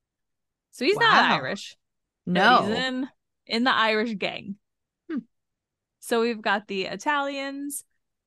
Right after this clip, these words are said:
Speaker 1: and the Irish in Chicago fighting over who gets to bootleg <laughs> more.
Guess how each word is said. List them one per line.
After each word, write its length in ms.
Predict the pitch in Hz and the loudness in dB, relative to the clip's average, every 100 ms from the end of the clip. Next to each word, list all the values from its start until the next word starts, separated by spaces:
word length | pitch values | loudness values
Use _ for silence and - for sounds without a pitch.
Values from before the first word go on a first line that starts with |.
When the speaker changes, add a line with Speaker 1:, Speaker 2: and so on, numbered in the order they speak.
| _ _ _ _ _ | _ _ _ _ _
Speaker 1:
and 200 | 202 202 | -4 -2
the 60 | 220 | 0
Irish 640 | 226 262 226 190 190 190 - | 2 2 2 0 -2 -4 -10
in 200 | 185 190 | -8 -6
Chicago 920 | 208 254 262 233 214 185 180 180 185 _ _ _ _ _ | -4 -4 0 0 0 0 0 0 -4 _ _ _ _ _
fighting 460 | - 233 240 214 185 | 0 2 2 0 -4
over 540 | 180 175 175 175 180 | -6 -6 -4 -4 -4
who 320 | 233 226 220 208 | -4 -2 -2 -2
gets 300 | 208 202 - | -2 -4 -6
to 100 | 208 | -4
bootleg 880 | 214 226 - 208 180 180 185 196 - - _ _ _ _ _ _ | 0 -2 -4 -4 -2 -2 -2 -4 -8 -18 _ _ _ _ _ _
<laughs> 640 | _ _ _ _ _ _ | _ _ _ _ _ _
more. 420 | 202 196 180 139 | -2 0 -2 -8